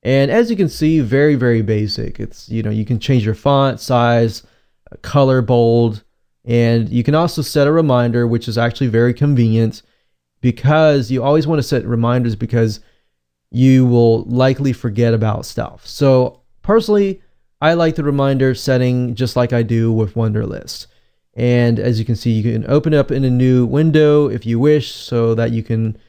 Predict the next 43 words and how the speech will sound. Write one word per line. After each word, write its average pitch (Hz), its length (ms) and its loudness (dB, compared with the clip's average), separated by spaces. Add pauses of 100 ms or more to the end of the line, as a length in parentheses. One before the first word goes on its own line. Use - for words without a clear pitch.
(640)
have 131 200 0
more 123 220 2
room 123 320 2
to 107 160 -4
edit. 131 360 0
But 151 340 2
as 156 160 -2
far 202 180 0
as 190 140 2
that 156 260 0
goes, 180 560 0
it's 135 220 -4
actually 156 360 -2
very, 127 380 2
very 117 280 0
basic 113 480 -4
to 113 80 -8
do. 123 380 2 (240)
Now, 131 160 2
when 151 200 2
you're 160 160 2
done, 151 420 -2
all 135 180 0
you 143 60 0
have - 80 -6
to 127 140 -2
do 131 200 2
is 123 100 0
click 123 220 -4
share, 147 640 0 (280)
and 131 160 -2
you 135 80 0
can 127 140 0
share 175 440 2
it 120 60 0
via 117 220 2
Facebook, 160 540 0
Twitter, 147 340 2
LinkedIn, 131 440 0
email, 123 460 0
or 117 240 0
a 117 120 -2
link. 113 600 0